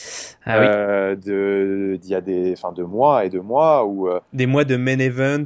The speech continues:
Speaker 1: et, euh, <laughs>
Speaker 2: où
Speaker 1: main
Speaker 2: on
Speaker 1: event, euh, l'émission,
Speaker 2: Ah.
Speaker 1: évidemment. <laughs>
Speaker 2: on sait que, euh, on sait que, bon, je parle surtout pour les heels, mais c'est vrai que The Ascension, euh, Breezango et Vaudevillain, c'est plus des équipes, euh, de rigolos, euh, qu'autre chose. Donc on a du mal à les voir, euh,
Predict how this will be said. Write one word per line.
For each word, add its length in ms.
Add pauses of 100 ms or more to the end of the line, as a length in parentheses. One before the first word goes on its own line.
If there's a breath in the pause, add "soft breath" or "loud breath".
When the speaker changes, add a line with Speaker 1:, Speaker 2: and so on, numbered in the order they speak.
Speaker 1:
et, 200
euh, 560
<laughs> 500
Speaker 2:
où 60
Speaker 1:
main 120
Speaker 2:
on 40
Speaker 1:
event, 360
euh, 80
l'émission, 520
Speaker 2:
Ah. 80
Speaker 1:
évidemment. 400 (140)
<laughs> 120
Speaker 2:
on 160
sait 240
que, 160
euh, 380 (380)
on 60
sait 200
que, 380
bon, 160
je 100
parle 140
surtout 260
pour 160
les 160
heels, 120
mais 200
c'est 120
vrai 100
que 140
The 40
Ascension, 800
euh, 160
Breezango 760 (340 soft breath)
et 100
Vaudevillain, 560
c'est 140
plus 240
des 180
équipes, 340
euh, 120
de 100
rigolos, 560
euh, 180
qu'autre 300
chose. 300
Donc 180
on 80
a 80
du 180
mal 240
à 60
les 80
voir, 320
euh, 200